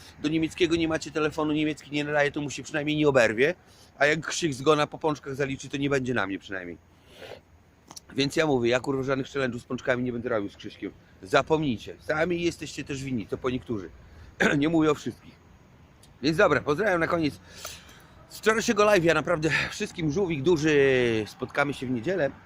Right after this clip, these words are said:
na pewno. Jeremiasza z Bytowa i Krzysia Misia, pozdrawiam serdecznie.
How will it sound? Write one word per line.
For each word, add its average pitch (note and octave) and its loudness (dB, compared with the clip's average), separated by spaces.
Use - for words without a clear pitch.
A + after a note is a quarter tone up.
na A#2+ -4
pewno. C3 -2
Jeremiasza G#3+ 4
z A#2 -8
Bytowa F#3+ 4
i F#3 -4
Krzysia F3+ -4
Misia, D3 -4
pozdrawiam C3 -2
serdecznie. C3+ -4